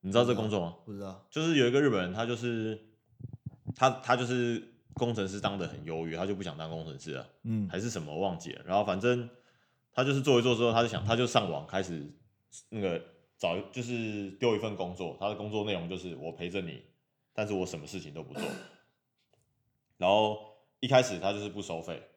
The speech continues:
Speaker 2: 嗯。
Speaker 1: 然后后来随着时间过去，他这件事情变得超级红，就是他开始收费，然后很多人接案找他，就是找，找你过去，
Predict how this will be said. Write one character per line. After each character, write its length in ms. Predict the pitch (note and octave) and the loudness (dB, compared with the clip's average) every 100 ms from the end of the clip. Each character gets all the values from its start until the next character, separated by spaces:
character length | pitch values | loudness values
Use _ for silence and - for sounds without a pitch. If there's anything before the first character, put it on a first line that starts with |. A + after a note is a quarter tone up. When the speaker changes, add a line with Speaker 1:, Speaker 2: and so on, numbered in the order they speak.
| _ _ B2 | _ _ -8
Speaker 2:
嗯。 280 | B2 G#2+ F2+ | -6 -6 -2
Speaker 1:
然 120 | F#2+ | 2
后 40 | |
后 120 | A#2+ | 6
来 60 | G2+ | 4
随 160 | F#2+ G2 | 4 -4
着 60 | |
时 140 | G2 F#2 | -4 -6
间 200 | F#2+ G2 | -6 -2
过 120 | F#2+ | -4
去， 200 | F#2+ F2 | -4 -4
他 120 | G2+ | -4
这 140 | G2+ G#2 | -4 -4
件 100 | G2+ | -8
事 100 | F#2+ | -8
情 140 | E2 | -8
变 140 | F2+ | -6
得 80 | E2 | -8
超 240 | C#2+ E2 E2 | -8 -8 -8
级 220 | B1+ C2+ | -12 -16
红， 200 | C#2+ - | -16 -14
就 100 | F#2 | -12
是 60 | F2+ | -6
他 100 | F#2+ | -4
开 140 | F#2 | -4
始 80 | E2+ | -4
收 260 | - E2 D#2+ | -8 -10 -8
费， 240 | E2+ C#2 D#2+ | -10 -10 -6
然 80 | |
后 260 | E2 E2+ E2 - _ _ | -4 -4 -8 -16 _ _
很 180 | - E2+ | -10 -4
多 140 | G#2 | -2
人 180 | F2 E2+ - _ _ | -2 -6 -12 _ _
接 180 | G2 F#2 | -6 -4
案 140 | F#2 | -4
找 160 | D#2+ D2 | -6 -8
他， 100 | D#2+ | -8
就 80 | G2 | -10
是 100 | F#2+ | -8
找， 340 | G2 D#2+ - | -6 -6 -4
找 180 | G2+ G2+ | -2 -2
你 120 | G#2 | -2
过 180 | E2+ G2+ | -4 -6
去， 360 | F#2 F#2 C#2+ | -4 -8 -10